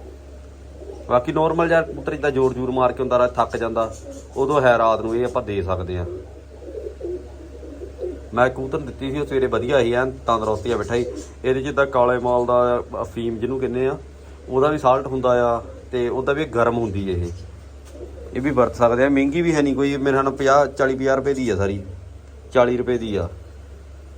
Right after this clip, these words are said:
ਇੱਥੇ ਬਵੰਜਾ ਰੁਪਏ ਆ, ਆਪਾਂ ਨੂੰ ਚਾਲੀ ਦੀ ਮਿਲੀ ਸੀ, ਚਾਲੀ ਕੁ ਬਤਾਲੀ ਦੀ। ਤੇ ਪਾਣੀ ਉਹਦਾ ਭਿਆ ਪਿਆ, ਦੇਖੋ, ਠੀਕ ਆ। ਤੇ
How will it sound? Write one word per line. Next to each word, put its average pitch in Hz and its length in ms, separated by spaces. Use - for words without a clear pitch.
ਇੱਥੇ 113 140
ਬਵੰਜਾ 113 340
ਰੁਪਏ 120 280
ਆ, 120 40
ਆਪਾਂ 120 160
ਨੂੰ 120 80
ਚਾਲੀ 110 260
ਦੀ 110 80
ਮਿਲੀ 92 240
ਸੀ, 95 200
ਚਾਲੀ 101 200
ਕੁ 95 80
ਬਤਾਲੀ 92 320
ਦੀ। 113 140
ਤੇ 123 60
ਪਾਣੀ 120 340
ਉਹਦਾ 131 140
ਭਿਆ 131 300
ਪਿਆ, 123 280
ਦੇਖੋ, 131 300
ਠੀਕ 113 180
ਆ। 127 120
ਤੇ 113 80